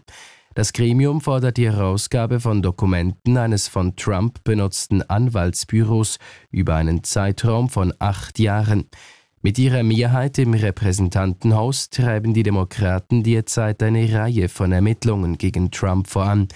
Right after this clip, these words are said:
In einem Schreiben an die Steuerbehörde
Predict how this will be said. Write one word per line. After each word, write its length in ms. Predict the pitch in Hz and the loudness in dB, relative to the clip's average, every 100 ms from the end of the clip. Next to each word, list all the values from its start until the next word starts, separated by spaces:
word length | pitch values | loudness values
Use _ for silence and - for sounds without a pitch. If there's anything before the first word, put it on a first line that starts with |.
| - - _ _ - | -14 -20 _ _ -2
In 60 | |
einem 160 | 80 78 | 0 0
Schreiben 560 | - - 98 90 117 120 | 0 0 0 0 0 0
an 100 | 85 | 0
die 120 | 87 | -2
Steuerbehörde 840 | - 110 110 107 90 98 110 110 | -2 0 0 0 2 2 2 0